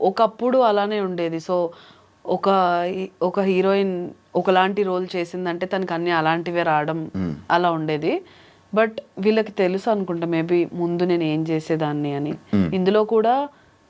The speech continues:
Speaker 1: చాలా డీసెంట్ రోల్
Speaker 2: మ్మ్.
Speaker 1: actually అది.
Speaker 2: మ్మ్. మ్మ్.
Speaker 1: పోర్ట్రేయింగ్ అది మనకి ఒక సెల్లింగ్ పాయింట్ కావాలి కదా, to grab attention of people, like
Speaker 2: మ్మ్. మ్మ్.
Speaker 1: general audience. దానికోసం చేసింది అది. ట్రైలర్
Speaker 2: అచ్చా,
Speaker 1: కట్ అయినా
Speaker 2: ఆ
Speaker 1: ఏదైనా.
Speaker 2: కట్టింగ్ అంతానా?
Speaker 1: యా.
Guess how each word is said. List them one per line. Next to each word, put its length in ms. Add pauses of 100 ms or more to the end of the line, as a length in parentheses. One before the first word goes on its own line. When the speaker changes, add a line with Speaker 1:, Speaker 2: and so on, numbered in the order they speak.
(120)
Speaker 1:
చాలా 180
డీసెంట్ 580
రోల్ 200 (180)
Speaker 2:
మ్మ్. 100
Speaker 1:
actually 440
అది. 260
Speaker 2:
మ్మ్. 100
మ్మ్. 260
Speaker 1:
పోర్ట్రేయింగ్ 480
అది 160
మనకి 460 (300)
ఒక 140
సెల్లింగ్ 440
పాయింట్ 280
కావాలి 360
కదా, 220
to 60
grab 560
attention 420
of 120 (180)
people, 260
like 200
Speaker 2:
మ్మ్. 100
మ్మ్. 100
Speaker 1:
general 280
audience. 420 (420)
దానికోసం 500
చేసింది 380
అది. 200 (360)
ట్రైలర్ 260
Speaker 2:
అచ్చా, 140
Speaker 1:
కట్ 100
అయినా 200
Speaker 2:
ఆ 40
Speaker 1:
ఏదైనా. 360
Speaker 2:
కట్టింగ్ 300
అంతానా? 720
Speaker 1:
యా. 360